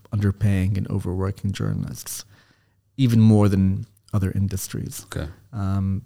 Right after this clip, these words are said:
Speaker 1: but empowering them is so important to our society, um, especially in, in the Middle East, where stories need to be told.
Speaker 2: Mm.
Speaker 1: But, uh, I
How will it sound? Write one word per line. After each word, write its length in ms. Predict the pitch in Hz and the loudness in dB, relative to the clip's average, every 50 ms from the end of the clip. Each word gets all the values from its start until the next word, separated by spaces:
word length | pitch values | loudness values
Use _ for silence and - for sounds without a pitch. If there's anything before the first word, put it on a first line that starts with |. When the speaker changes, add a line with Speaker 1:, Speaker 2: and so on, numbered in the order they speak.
| _ | _
Speaker 1:
but 140 | - 110 - | -10 -4 0
empowering 540 | 110 107 - - 120 117 123 131 123 117 110 | 0 0 2 2 2 4 4 4 4 4 4
them 140 | 104 101 101 | 4 2 0
is 80 | 101 - - - | 0 -2 -2 0
so 60 | 107 | 0
important 500 | 101 98 - - 107 104 104 - 98 92 - | 0 0 -2 -2 -2 -2 -2 -2 -4 -4 -4
to 60 | - - 95 | -6 -6 -6
our 80 | 98 101 | -6 -6
society, 640 | - - - - - 82 85 - - - - - 110 - - _ _ _ _ _ _ _ - 110 107 101 | -6 -8 -8 -10 -10 -10 -10 -12 -12 -12 -14 -14 -14 -16 -18 _ _ _ _ _ _ _ -20 -16 -10 -8
um, 260 | 92 92 90 90 95 110 - - - 113 | -6 -4 -4 -4 -6 -6 -8 -8 -8 -8
especially 520 | - - - 113 104 - - 107 101 104 - - | -6 -2 -2 0 0 0 0 0 0 0 -2 -2
in, 200 | 101 101 95 95 - - | -2 -2 -2 -2 -4 -6
in 80 | 113 104 | -8 -4
the 120 | 98 98 98 | -2 2 2
Middle 200 | 107 107 107 107 - 120 | 2 2 0 -2 -4 -6
East, 200 | 120 113 - - - - - | -6 -6 -8 -10 -10 -10 -10
where 300 | 95 101 101 104 98 101 | -8 -6 -6 -6 -6 -6
stories 480 | - - - 107 104 101 101 101 98 107 | -8 -4 0 2 4 4 4 4 4 4
need 200 | 113 104 101 101 | 4 4 4 2
to 80 | - 104 | 0 -2
be 140 | 98 98 92 - - 95 | -2 -2 -2 -2 -2 -2
told. 260 | 92 92 101 110 113 - - | -2 -2 -2 -4 -8 -10 -14
Speaker 2:
Mm. 260 | 95 95 95 92 87 87 87 - - - - - - - - - _ _ _ _ - | -16 -14 -14 -14 -14 -16 -20 -20 -20 -20 -20 -20 -20 -20 -20 -20 _ _ _ _ 0
Speaker 1:
But, 380 | 117 117 113 - - - - | 2 2 2 0 -2 2 4
uh, 360 | 127 120 120 120 120 120 117 110 - - 143 | 6 6 8 6 6 4 2 0 -2 0 2
I 20 | 135 | 2